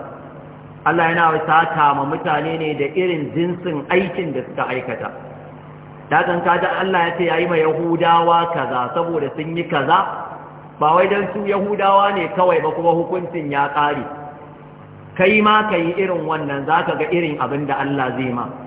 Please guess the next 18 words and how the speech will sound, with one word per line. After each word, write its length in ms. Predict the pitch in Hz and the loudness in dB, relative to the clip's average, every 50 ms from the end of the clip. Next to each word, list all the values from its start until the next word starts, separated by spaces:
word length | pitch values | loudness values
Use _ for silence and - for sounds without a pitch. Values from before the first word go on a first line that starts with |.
| - - - | -16 -10 -6
wanda 220 | 135 135 147 139 135 | -4 -2 -2 0 0
ya 80 | 139 135 139 | -2 0 0
shafi 260 | 139 - - - 139 147 | -2 -2 -2 -2 -4 -2
irin 240 | 147 139 135 127 117 | -2 -2 -2 -2 -2
wannan. 320 | 113 117 113 104 98 98 - - - - - - - - - - - - - - - - - - - - - - - - - - - - - - - - - - - - - - - - - - - - - - - - - - - - - - - - - | -4 -4 -4 -6 -8 -10 -12 -14 -14 -16 -16 -18 -18 -18 -20 -20 -18 -18 -20 -20 -20 -20 -18 -18 -18 -18 -18 -18 -18 -18 -16 -16 -16 -16 -14 -14 -14 -14 -14 -14 -14 -16 -16 -14 -14 -14 -14 -14 -14 -14 -12 -12 -12 -12 -14 -14 -14 -16 -16 -16 -16 -8 0
To 100 | - 139 139 | 2 2 4
haka 260 | 135 160 180 180 180 | 4 4 2 2 2
hukuncin 540 | 143 143 151 - 170 160 160 160 - 151 131 - | 0 0 0 -2 -2 -4 -4 -2 -4 -4 -2 -2
Allah 340 | 143 143 143 143 131 123 123 | -4 -2 -2 -2 -2 -2 -2
yake, 240 | 127 - 117 117 113 | -4 -4 -4 -2 2
baya 400 | 139 156 165 165 160 139 131 127 147 | 4 4 4 4 2 0 -2 -2 -2
canzawa. 560 | 143 135 135 127 127 117 113 110 104 101 90 - - - - - - - - - - - - - - - - | -4 -4 -2 -4 -2 -2 -2 -4 -6 -8 -10 -12 -14 -16 -16 -18 -18 -18 -20 -20 -20 -20 -20 -20 -14 -6 -4
Sunnatallah, 800 | 151 147 147 151 156 156 156 156 143 135 135 139 151 160 160 156 156 - - - - - - - - - - - - - - - - - | -2 0 0 2 2 0 2 2 0 2 2 4 6 6 6 6 4 0 -4 -8 -8 -10 -12 -14 -14 -16 -16 -18 -18 -18 -20 -14 -8 -6
falan 320 | 120 131 143 147 147 143 | -4 -2 -2 -2 -2 -4
tajida 300 | 139 131 127 135 143 139 127 | -4 -4 -2 -2 -2 0 0
li 140 | 127 120 - | -2 -4 -4
sunnatillahi 960 | - 151 143 147 147 151 143 - 151 135 127 127 127 135 139 139 131 127 - | -2 -2 -2 0 0 0 -2 -2 -2 -2 -2 0 0 0 0 0 0 -2 -4
tabdila. 580 | - 127 107 104 - 117 117 117 117 117 117 | -4 -6 -6 -6 -6 -6 -6 -4 -4 -4 -4